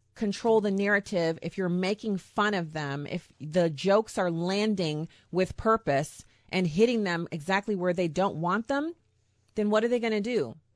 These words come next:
They're gonna say, "Okay, um, maybe we should, you know, call them objects. We should call them foreign objects. Maybe we should float the idea that this has something to do with U F Os."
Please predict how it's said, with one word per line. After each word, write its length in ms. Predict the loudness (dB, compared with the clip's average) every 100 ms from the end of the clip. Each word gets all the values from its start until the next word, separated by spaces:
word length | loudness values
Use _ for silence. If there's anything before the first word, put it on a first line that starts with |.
| _ -8
They're 180 | -4 0
gonna 200 | 0 0
say, 240 | -2 -2
"Okay, 480 | 0 -2 -2 -2 -4
um, 400 | -6 -6 -6 -8 -14 _ _ _ _ _ _ -10
maybe 340 | -4 -2 -2
we 160 | -2 -2
should, 420 | -2 -4 -4 -8 -18 -20 _ _ _ _ _ _
you 100 | -4
know, 220 | -2 -4
call 280 | -6 -4 -2
them 180 | -2 0
objects. 540 | 2 2 0 -8 -8 -8
We 60 |
should 160 | -8 -4
call 120 | -4
them 120 | -4
foreign 260 | -4 -4 -2
objects. 380 | -2 -2 -6 -4
Maybe 220 | -2 -2
we 120 | -2
should 300 | -2 -2 -4 _ _ _
float 360 | -4 0 0
the 100 | 2
idea 280 | 0 2 2
that 180 | 0 0
this 180 | -4 -2
has 160 | -6
something 300 | -4 -4 -4
to 80 | -4
do 120 | -2
with 140 | -2 0
U 160 | 2
F 140 | 2 2
Os." 460 | 0 0 -6 -14